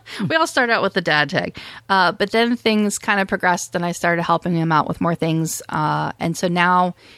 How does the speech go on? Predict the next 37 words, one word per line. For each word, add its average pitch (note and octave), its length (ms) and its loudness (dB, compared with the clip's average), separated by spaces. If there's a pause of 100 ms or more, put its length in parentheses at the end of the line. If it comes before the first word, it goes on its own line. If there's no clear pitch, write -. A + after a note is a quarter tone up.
(100)
instead G3 380 0
of G3 80 -2
having F#3 260 0
a D3+ 60 -4
tag F3+ 580 2
for G3 260 -2
the F3 120 -2
person, B3 600 0 (240)
they F3+ 180 0
each F#3+ 240 -2
have E3+ 220 0
their D#3+ 220 2
own D#3+ 300 4
vault. - 480 0 (340)
So F#3 280 2
they A#3 180 2
have F4+ 260 0
their, G#3+ 320 2 (320)
like, A3 220 0
my C#4+ 100 2
kids, G3 560 0
my F3 100 0
husband, F3 500 2
like, F3 160 -2
they B3+ 80 4
have C4+ 240 0
their A3+ 160 2
own F3+ 240 2 (100)
personal A3 720 0
vault, A3 420 0 (340)
but G3+ 140 0
then G3 140 2
I G3 120 4
created G3+ 380 2
a E3+ 80 4
shared D#3+ 480 0
vault. - 420 -2